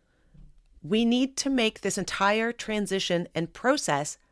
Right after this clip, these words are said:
as easy as possible for ourselves. So stock your pantry, fridge, and freezer with low-carb options to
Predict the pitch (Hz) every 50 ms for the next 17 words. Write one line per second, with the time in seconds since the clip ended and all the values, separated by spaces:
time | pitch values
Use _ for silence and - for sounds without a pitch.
0 | _ _ _ _ _ - 226 254 254 - - - - 233 233 233 220 - - 233
1 | 226 - - 175 190 202 190 - - - 202 202 - 214 185 190 180 170 - 180
2 | 165 - - 156 156 151 - 135 107 87 - - - - _ _ _ _ - _
3 | _ _ _ _ _ _ _ _ _ _ _ - - - - 254 254 254 254 269
4 | 262 - - - - - 196 240 359 427 - - 302 285 - - 214 208 202 196
5 | - - 190 185 175 165 160 - - - - 226 226 214 196 185 175 165 143 -
6 | - - 175 190 190 - - 233 226 220 196 196 185 180 170 165 160 - - 156
7 | 190 190 180 - - - - - _ - - 180 214 233 240 - - 214 220 220
8 | 214 - - _ - 165 208 254 - - - - 175 170 170 175 - - - _
9 | - - - 277 311 320 285 226 214 220 214